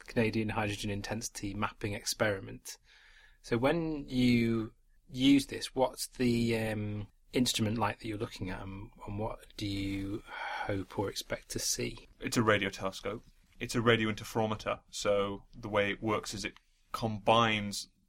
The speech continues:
Speaker 2: signals from lots of individual antennas rather than having just a single antenna.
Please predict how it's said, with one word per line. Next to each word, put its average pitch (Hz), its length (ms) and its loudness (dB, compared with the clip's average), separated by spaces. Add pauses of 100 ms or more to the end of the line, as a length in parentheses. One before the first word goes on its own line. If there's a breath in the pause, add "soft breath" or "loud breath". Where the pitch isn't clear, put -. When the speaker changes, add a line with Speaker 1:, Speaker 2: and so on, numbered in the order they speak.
(180)
Speaker 2:
signals 107 480 -6
from 104 380 -4
lots - 300 -2
of 101 380 -2 (420)
individual 110 800 0 (100)
antennas 104 640 -4
rather 101 320 0
than 101 220 -4
having 101 560 -6 (180)
just - 180 -12
a - 40 -10
single 110 340 0
antenna. 101 460 -8